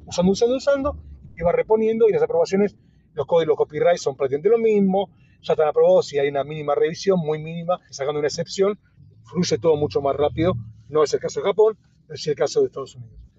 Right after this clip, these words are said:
Acá, vos, licencia por licencia,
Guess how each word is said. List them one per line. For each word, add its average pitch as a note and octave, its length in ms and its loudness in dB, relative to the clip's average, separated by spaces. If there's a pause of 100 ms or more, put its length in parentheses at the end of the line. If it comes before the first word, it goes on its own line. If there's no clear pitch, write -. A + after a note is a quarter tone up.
(440)
Acá, F3+ 380 2 (120)
vos, D3+ 180 -2 (120)
licencia D3+ 460 -2
por F#3+ 120 0
licencia, C4+ 480 -2